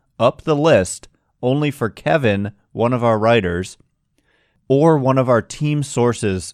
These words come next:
to push back. There seems to be a broad consensus that he's been figured out,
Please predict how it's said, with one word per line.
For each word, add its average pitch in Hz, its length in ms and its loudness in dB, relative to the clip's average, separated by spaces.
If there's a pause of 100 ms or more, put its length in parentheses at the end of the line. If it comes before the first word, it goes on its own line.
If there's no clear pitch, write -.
to 123 160 -4
push 117 340 -6
back. 98 500 -4 (1040)
There 123 160 0
seems 170 420 -6
to 170 100 -2
be 143 240 -2
a 127 100 2
broad 110 540 -2
consensus 120 800 -4
that 107 180 -4
he's 107 220 -6
been 101 240 -2
figured 123 580 -4
out, 98 440 -4